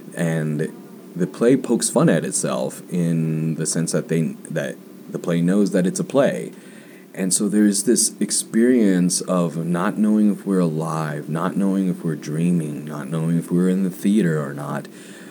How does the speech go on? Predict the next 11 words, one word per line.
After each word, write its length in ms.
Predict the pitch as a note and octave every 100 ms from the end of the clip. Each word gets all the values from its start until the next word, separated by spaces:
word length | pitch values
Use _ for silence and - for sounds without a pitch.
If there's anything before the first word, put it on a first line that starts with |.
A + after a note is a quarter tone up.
| -
The 140 | F2+
actors 640 | E2+ F#2 - F#2+ F#2 E2 - - - -
choose 500 | - G2 G2 F2+ - -
specific 540 | - F#2 - G2+ F#2
times 500 | - F#2 F2+ F2+ F2+
where 240 | E2+ F2 D#2+
they 180 | D#2 E2
will 240 | F#2 F#2
address 480 | F2+ E2+ E2+ F2 -
the 120 | F2+
audience 480 | D#2+ E2 E2 D#2+